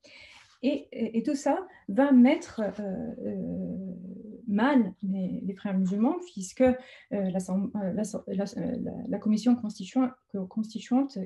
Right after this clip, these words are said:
est, qui, qui a choisi, euh, qui a été, euh, élue par l'Assemblée du peuple est, est mise à mal, puisque, euh, elle, elle sera, euh,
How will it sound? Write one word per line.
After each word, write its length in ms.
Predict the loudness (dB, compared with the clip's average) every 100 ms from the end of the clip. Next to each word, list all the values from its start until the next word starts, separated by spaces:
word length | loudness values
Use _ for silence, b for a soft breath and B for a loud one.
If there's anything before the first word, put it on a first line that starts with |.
| -4
est, 540 | -2 -2 -2 -4 -6 _
qui, 800 | -18 -12 -8 -8 -8 -10 -10 -10 -12
qui 200 | -6 0
a 40 |
choisi, 640 | 0 0 -2 2 4 4 4 B B B -4
euh, 920 | 0 0 0 0 0 0 -2 -4 -6 0
qui 140 | 2
a 80 | 2
été, 400 | 2 2 2 2 b b -6
euh, 420 | -4 -2 -4 -2
élue 460 | 4 8 8 6 4
par 160 | 2 0
l'Assemblée 400 | 0 0 2 2
du 160 | 2
peuple 340 | 0 -2 -2 -6
est, 120 | -4
est 200 | -4 0
mise 220 | 2 0
à 40 | 0
mal, 260 | 2 2 0
puisque, 320 | -6 -10 -4
euh, 120 | -4 -4 b b -4
elle, 320 | -2 -2 -4
elle 120 | -6 -8
sera, 360 | -6 -2 -2 -4 B B
euh, 60 | _